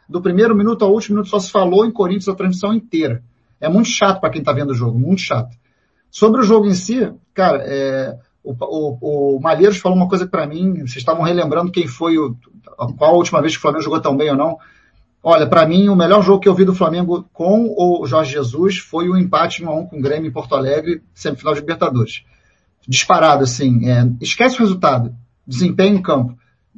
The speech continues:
Eu não lembro de um massacre tão grande, com tantas chances de gol clara, gols anulados, é,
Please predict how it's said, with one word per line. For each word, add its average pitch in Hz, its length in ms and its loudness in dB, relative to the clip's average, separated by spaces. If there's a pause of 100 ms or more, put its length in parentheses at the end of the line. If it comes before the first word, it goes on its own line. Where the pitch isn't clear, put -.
(120)
Eu 170 120 -6
não 196 140 2
lembro 196 200 4
de 185 80 2
um 190 60 2
massacre 185 640 -2
tão 202 200 0
grande, 180 360 -2
com 180 140 -6
tantas 196 360 -2
chances 185 320 -4
de - 80 -12
gol 170 240 -6
clara, 160 480 -2 (300)
gols 175 280 2
anulados, 160 800 0
é, 139 260 -2